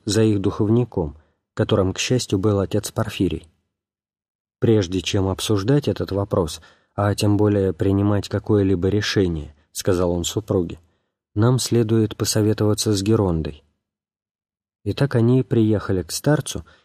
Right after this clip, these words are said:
и супруга первой рассказала ему о своем предложении.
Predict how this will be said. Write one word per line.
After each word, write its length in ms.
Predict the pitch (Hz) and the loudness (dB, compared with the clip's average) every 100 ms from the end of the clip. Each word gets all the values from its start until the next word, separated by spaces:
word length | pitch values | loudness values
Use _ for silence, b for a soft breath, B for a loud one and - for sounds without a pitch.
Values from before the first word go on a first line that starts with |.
| b | b
и 100 | 113 110 | 0 0
супруга 600 | - 107 123 139 120 104 | 0 0 2 2 2 0
первой 400 | - 131 113 101 | 2 2 2 0
рассказала 540 | 92 - 104 107 120 | -2 -2 0 2 2
ему 260 | 110 104 104 | 2 2 0
о 60 | |
своем 400 | 101 104 104 104 | 0 0 2 0
предложении. 800 | - 101 101 104 98 87 73 76 | 0 -2 0 0 0 -2 -2 -10